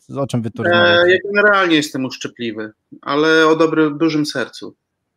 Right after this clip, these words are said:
Speaker 1: Nie, ja żartuję, ja cię teraz podpuściłem. Napisałeś coś bardzo miłego, pamiętam, i serduszko dałeś.
Speaker 2: Ojejku. No to chyba to nie ja, to nie ja.
Speaker 1: Ale, ale dobra, słuchaj,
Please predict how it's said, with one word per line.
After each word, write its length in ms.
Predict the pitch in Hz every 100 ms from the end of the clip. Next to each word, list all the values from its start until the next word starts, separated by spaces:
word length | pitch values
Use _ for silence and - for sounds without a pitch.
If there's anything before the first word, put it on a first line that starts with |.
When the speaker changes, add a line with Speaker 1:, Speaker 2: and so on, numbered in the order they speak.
| _
Speaker 1:
Nie, 100 | 147
ja 100 | 160
żartuję, 340 | 139 175 233 131
ja 80 |
cię 120 | - 143
teraz 160 | 156
podpuściłem. 680 | - - 175 - 165 120 117
Napisałeś 380 | 147 - 196 160
coś 180 | 190 156
bardzo 240 | 156 165
miłego, 400 | 233 226 135 120
pamiętam, 300 | 131 120 131
i 40 |
serduszko 480 | 123 151 139 170 151
dałeś. 360 | 135 127 120 - 294 _ 285 _ -
Speaker 2:
Ojejku. 760 | 135 165 156 139 147 135 123 113 _ _ _ -
No 320 | 220 - 147 151
to 120 | 165
chyba 300 | 160 160 156 156
to 80 | 175
nie 140 | 165 160
ja, 300 | 147 117 110 -
to 80 | 131
nie 120 | 131
ja. 200 | 123 107
Speaker 1:
Ale, 280 | 170 233 190 _
ale 200 | 160 214
dobra, 300 | 202 123 - -
słuchaj, 300 | - 131